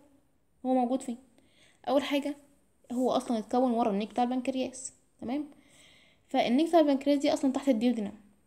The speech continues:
فاول جزء سموه انفراديودينال. بعد كده هو طلع شوية ولقوه ورا الديودينم، فسموه ريتروديودينال، ورا الديودينم.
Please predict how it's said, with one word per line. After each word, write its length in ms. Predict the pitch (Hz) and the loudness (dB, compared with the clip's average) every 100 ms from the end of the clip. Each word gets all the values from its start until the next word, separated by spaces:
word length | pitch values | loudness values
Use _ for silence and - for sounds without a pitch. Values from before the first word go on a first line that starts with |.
| _ | _
فاول 400 | - - 220 196 | -6 0 0 4
جزء 160 | 220 | 2
سموه 420 | - 196 180 190 214 | 4 0 -2 -4 -4
انفراديودينال. 720 | 214 240 233 254 240 214 233 - _ _ _ _ - | -4 -2 0 0 0 -2 -8 -16 _ _ _ _ -6
بعد 200 | 294 285 | -2 0
كده 180 | 294 | 4
هو 120 | 294 269 | 4 4
طلع 260 | 277 294 | 4 2
شوية 480 | 277 254 254 285 370 - _ _ _ _ | 2 0 2 2 0 -6 _ _ _ _
ولقوه 540 | 202 196 233 269 269 | 0 2 2 2 0
ورا 180 | 202 202 | 4 4
الديودينم، 420 | 214 233 254 240 233 - | 4 0 -2 -4 -8 -12
فسموه 460 | 196 180 185 208 - | -10 -8 -6 -8 -4
ريتروديودينال، 720 | 196 202 214 220 262 254 220 226 233 | -6 -4 -4 -2 0 -2 -4 -10 -8
ورا 300 | 180 214 277 | 0 2 2
الديودينم. 480 | - 226 269 247 233 | -4 -4 -4 -4 -8